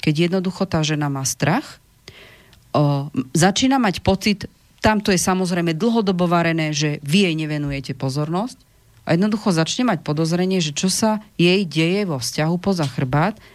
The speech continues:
keď vy už ani len nepovažujete za normálne, o, vyriešiť to S M S-kou, aby sa ona nebála. To vôbec nemusí byť o tom, že vás podozrieva, že máte milenku. To je o nepochopení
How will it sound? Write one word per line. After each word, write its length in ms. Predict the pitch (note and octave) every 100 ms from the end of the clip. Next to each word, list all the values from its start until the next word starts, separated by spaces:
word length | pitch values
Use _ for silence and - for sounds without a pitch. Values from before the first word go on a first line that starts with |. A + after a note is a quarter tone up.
| - -
keď 120 | D3
vy 120 | D3 -
už 200 | G3 -
ani 240 | G3 G3 G3+
len 160 | D#3
nepovažujete 640 | D#3+ F#3 F3+ F#3 F3+ F3+ F#3
za 160 | D#3+
normálne, 880 | D3+ D#3 D#3 D3+ D3+ D3+ D#3 F3 A#3+ - _ _ _ - - _ _ - - _ _ _ -
o, 160 | D#3 D3
vyriešiť 640 | E3 G3 A3+ G#3+ - F3+ -
to 120 | - -
S 240 | D#3+ -
M 160 | G3 F#3+
S-kou, 320 | - G#3 G3+
aby 200 | - E3
sa 240 | F3 - -
ona 160 | D#3
nebála. 600 | D#3+ A#3 A#3+ G3 C#3+ C#3 - _ _ _ _ _
To 80 | -
vôbec 320 | F#3 B3+ D4+ A#3
nemusí 320 | G3+ G3 F3+
byť 160 | F3 E3 E3
o 60 | E3
tom, 80 | D#3+
že 120 | D#3
vás 160 | D#3 -
podozrieva, 560 | D#3 D3+ D3+ D3+ D3
že 160 | C#3+ C#3+
máte 240 | C#3+ C#3+
milenku. 560 | C#3 C#3 C#3 C#3 C#3+ C#3 - - - _ F3
To 80 |
je 160 | F3 F3+
o 160 | F3 F3
nepochopení 960 | E3+ E3 E3 E3+ D#3+ F3 F3+ G3+ B3